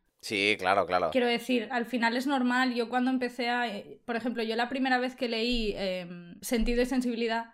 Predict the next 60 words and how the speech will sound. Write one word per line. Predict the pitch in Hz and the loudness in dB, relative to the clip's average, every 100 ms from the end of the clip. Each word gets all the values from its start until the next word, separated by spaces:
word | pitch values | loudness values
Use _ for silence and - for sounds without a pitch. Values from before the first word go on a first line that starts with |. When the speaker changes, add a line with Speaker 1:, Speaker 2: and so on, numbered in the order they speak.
| - | -8
Speaker 2:
que | 214 | -8
es | 208 | -6
una | 214 208 196 | -6 -4 -4
novela | 196 196 190 185 | -6 -6 -6 -8
que | |
me | 180 180 | -10 -10
gusta | 196 196 | -10 -6
mucho, | 208 208 208 | -8 -8 -12
de | 233 190 196 | -10 -8 -6
Jane | 190 196 | -6 -6
Austen, | 202 - 196 - | -8 -12 -18 -10
me | 220 208 | -4 0
la | |
leí | 214 220 240 | 2 2 0
porque | 269 247 | 0 0
yo | 220 | -2
era | 226 | 0
muy | 240 226 | 0 -2
fan | 220 214 | -4 -2
de | |
la | 208 | -4
película, | 190 185 185 175 | -4 -8 -8 -6
¿vale? | 180 208 | -4 -4
Entonces | 214 208 202 185 | -4 -6 -8 -10
me | 190 196 | -10 -10
empecé | 180 - 202 | -10 -10 -2
a | 208 | 0
leer | 220 233 233 | 0 -2 0
la | 240 | -2
novela | 233 254 254 247 | 0 -2 0 -2
y | 269 | 0
la | 262 247 | 2 2
dejé, | 233 233 262 208 | 2 0 0 0
¿sabes? | 240 233 | -2 0
Yo | 240 | 0
era, | 233 240 | -2 0
era | 240 | 0
muy | 269 | 0
jovencita, | 262 202 190 208 196 | -2 -4 -4 -2 -2
tendría | 190 185 196 208 | -2 -6 -4 -2
como | 226 214 | -4 -4
quince | 202 202 196 | -8 -6 -4
años | 202 190 190 | -4 -6 -8
o | 180 | -10
así. | 180 185 - | -10 -14 0
Y | 254 | 4
bueno, | 254 285 254 | 6 6 4
estaba | 220 269 262 | 2 4 4
bien, | 285 285 302 | 4 4 2
pero | 269 233 | 0 0
yo | 226 233 | 0 -2
qué | |
sé, | 247 226 202 | -4 -4 -4
me, | 196 180 | -6 -6
me | 214 208 | -6 -4
cansó, | 190 202 233 202 | -4 -4 -4 -2
¿vale? | 180 269 - | -2 -2 -4
Y | 214 | -2
la | 202 190 | -2 -2
dejé. | 196 - 196 - | -4 -6 -6 -8